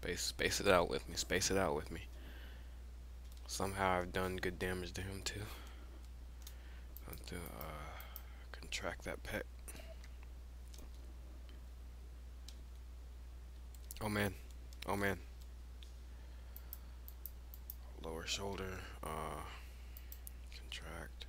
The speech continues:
Contract. Uh, 'cause I gotta dodge that. I gotta dodge that.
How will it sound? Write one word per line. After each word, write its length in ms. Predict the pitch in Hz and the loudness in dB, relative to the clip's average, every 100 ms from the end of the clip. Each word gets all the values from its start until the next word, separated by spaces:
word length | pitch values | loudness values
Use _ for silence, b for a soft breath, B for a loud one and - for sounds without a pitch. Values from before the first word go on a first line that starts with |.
| - B B B B B B B - - - - - - - - - | -8 B B B B B B B -8 -8 -8 -10 -10 -8 -8 -8 -8
Contract. 840 | - - - - - - - - - | -8 -4 -4 -4 -4 -4 -6 -4 0
Uh, 340 | 107 101 90 82 | 0 2 -2 -2
'cause 160 | - | 0
I 80 | 85 | 2
gotta 180 | 82 71 | 2 2
dodge 400 | - 78 80 - | 2 2 2 0
that. 160 | 80 - | 0 0
I 80 | |
gotta 200 | - 64 - | 0 0 0
dodge 320 | 78 76 - | -2 0 -2
that. 200 | - | -2